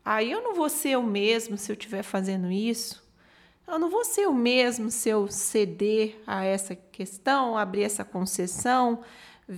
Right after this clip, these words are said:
fazer desse jeito, me adaptar a isso, não vou ser eu mesmo." E há um discurso social muito forte, distorcido, tá bom? Em torno de,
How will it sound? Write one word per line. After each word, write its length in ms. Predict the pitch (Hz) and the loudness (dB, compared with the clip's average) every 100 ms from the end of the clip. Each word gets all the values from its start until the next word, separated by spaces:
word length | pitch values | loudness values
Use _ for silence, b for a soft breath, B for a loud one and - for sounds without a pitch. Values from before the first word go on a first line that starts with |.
| 196 - | -14 -10
fazer 300 | - 202 202 | -2 0 0
desse 320 | 190 196 - 185 | -2 -2 -4 -6
jeito, 600 | 196 220 240 247 247 202 | -2 2 2 2 -2 -6
me 100 | 202 | -4
adaptar 540 | 196 196 - - 196 | -2 -4 -6 -4 -2
a 80 | 185 | 0
isso, 440 | 202 240 262 254 | 0 0 0 -2
não 140 | 226 240 | -2 2
vou 180 | 240 247 | 2 2
ser 360 | - 262 254 | 2 2 2
eu 120 | 254 | 2
mesmo." 640 | 254 220 214 196 202 226 220 - _ _ _ _ b b b b b b b - | 2 2 2 2 -2 -6 -14 -18 _ _ _ _ b b b b b b b -4
E 140 | 240 | 2
há 140 | 269 311 | 4 6
um 120 | 339 | 4
discurso 640 | 311 - - 262 - - | 4 0 -2 -2 -2 -6
social 580 | - 226 226 - 220 214 | -2 -2 0 4 6 6
muito 360 | 220 311 370 | 4 2 0
forte, 960 | 320 - - 226 233 233 - - - 202 - - _ _ b b b b b b b - | -4 -2 4 8 8 6 0 -8 -8 -8 -12 -20 _ _ b b b b b b b -2
distorcido, 1160 | 220 311 - 285 277 - - 240 254 202 196 - | 2 2 2 2 2 -2 -2 0 0 0 -10 -16
tá 140 | - 214 | -16 -12
bom? 300 | 185 202 208 208 _ _ b b b b b _ | -8 -8 -8 -12 _ _ b b b b b _
Em 160 | 247 294 | 2 2
torno 560 | - 254 262 302 285 | 2 6 8 8 2
de, 540 | 226 233 220 247 269 | 0 -2 -2 -2 -2